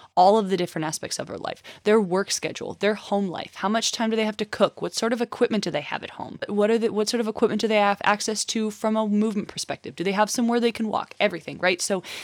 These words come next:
if your practitioner is only offering you one way of plugging in, I have not found that to be as conducive to the type of transformational healing that is possible when you plug in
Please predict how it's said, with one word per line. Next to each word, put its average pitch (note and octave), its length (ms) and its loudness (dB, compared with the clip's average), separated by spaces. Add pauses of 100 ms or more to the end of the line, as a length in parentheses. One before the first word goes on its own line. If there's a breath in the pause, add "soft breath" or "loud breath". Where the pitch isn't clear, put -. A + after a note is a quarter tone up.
(120)
if F#3+ 160 -2
your G#3+ 180 4
practitioner G#3+ 920 -2
is F3+ 140 -2
only G3 300 0
offering F3 520 -2
you D#3+ 400 -6
one G#3 460 2
way G3 220 4
of - 160 -6
plugging F3+ 420 -2
in, D#3+ 420 0
I G3 180 4
have G#3 120 -2
not G#3 220 0
found F#3 260 2
that F3 160 -2
to - 140 -8
be E3+ 420 -6 (140)
as F#3+ 260 4
conducive G#3 680 -2
to E3+ 280 -6
the D#3 100 -2
type D#3+ 280 -2
of D3+ 120 -12
transformational F3 1160 -2
healing F#3+ 540 -4 (400 loud breath)
that E3+ 180 0
is C#3+ 100 -4
possible B3+ 680 -2 (320 loud breath)
when F#3 180 0
you E3+ 100 -4
plug G3+ 440 2
in G3 420 -2